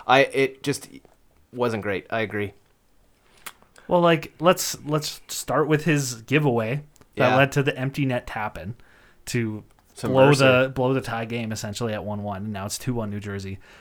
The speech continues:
Speaker 2: That's just abysmal. Like, we're used to seeing it because we're used to Mike Smith, but Skinner needs to calm down. He's been playing the puck way too much. He almost made a similar mistake in the game, too, like, in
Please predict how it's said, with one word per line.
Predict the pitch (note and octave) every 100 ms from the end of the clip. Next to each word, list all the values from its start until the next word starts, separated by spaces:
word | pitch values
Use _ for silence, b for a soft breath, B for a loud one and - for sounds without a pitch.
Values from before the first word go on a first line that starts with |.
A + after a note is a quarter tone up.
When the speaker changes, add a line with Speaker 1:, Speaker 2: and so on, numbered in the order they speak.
| B
Speaker 2:
That's | D#3+ D3+ -
just | - C3+ -
abysmal. | C3 B2 D3+ D3+ C#3+ C#3
Like, | C3 B2+
we're | B2 C3 D3
used | C3+ C#3 C#3+
to | B2+
seeing | - B2+ C3+
it | C#3+
because | B2+ B2+ A2+
we're | A2+ A2+
used | B2 -
to | A#2+
Mike | A#2 A2+
Smith, | - A#2+ D3 - b b b
but | B2+ A#2 - _ _ _ _ -
Skinner | - D#3+ D#3+
needs | E3+ E3
to | D3+
calm | - B2 A#2+
down. | G#2+ A#2
He's | B2+ C#3
been | D#3
playing | A#2 A#2+
the | A#2
puck | - B2 -
way | A#2
too | A#2 G#2+
much. | A2 -
He |
almost | D#3 F#3 F#3+
made | F#3+
a | D3
similar | D3+ F3+ D#3+
mistake | A#2+ - A#2 A2+
in | A#2+
the |
game, | A#2+ B2
too, | - E3+ A2
like, | G#2+ G#2+ - b b b
in | C3+ B2+ A#2